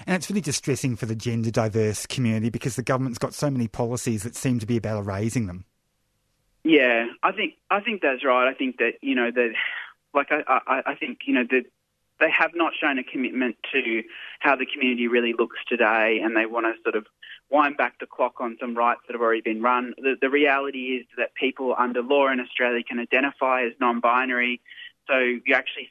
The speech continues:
Speaker 2: setting up, you know, people can have X on their, um, on their passports, people can change their birth certificates in most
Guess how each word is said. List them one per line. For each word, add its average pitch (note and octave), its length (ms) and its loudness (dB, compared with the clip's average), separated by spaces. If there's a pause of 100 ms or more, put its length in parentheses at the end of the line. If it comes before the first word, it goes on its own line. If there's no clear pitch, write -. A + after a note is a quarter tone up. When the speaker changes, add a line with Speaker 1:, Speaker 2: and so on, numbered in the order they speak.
Speaker 2:
setting C3 240 0
up, A#2+ 120 0 (160)
you C#3+ 80 0
know, C3 100 -2
people C#3 220 -2
can - 100 -6
have C#3 300 0
X - 260 0
on C#3 160 0
their, B2 340 2
um, A#2+ 440 -2 (720)
on C3+ 100 2
their B2+ 140 2
passports, C3+ 640 -2
people C3+ 180 0
can A#2+ 160 -2
change C#3 400 0
their C3 100 0
birth B2 260 0 (140)
certificates B2 520 -6
in B2+ 140 2
most B2+ 240 2